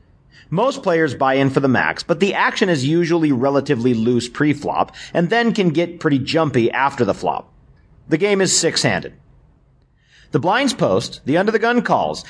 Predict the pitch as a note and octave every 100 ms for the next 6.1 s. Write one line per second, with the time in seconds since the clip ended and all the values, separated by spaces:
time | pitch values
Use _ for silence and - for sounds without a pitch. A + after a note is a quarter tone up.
0 | - - D#3 F#3 C#4+ C#4 A3 - F#3 G3
1 | F3+ D#3 D3+ C3 B2 - E3 G3 F#3 A3
2 | F#3+ F#3 G#3+ F3 - E3 D#3+ E3 D3 C#3+
3 | G#3 F#3+ F#3 G#2+ - F#2+ G#2 - - C#3+
4 | D3+ C#3+ - G#3+ A#3+ F3+ G3 F#3 F3+ F3+
5 | F3+ - - - D#3 D3 - A2+ D2 -
6 | -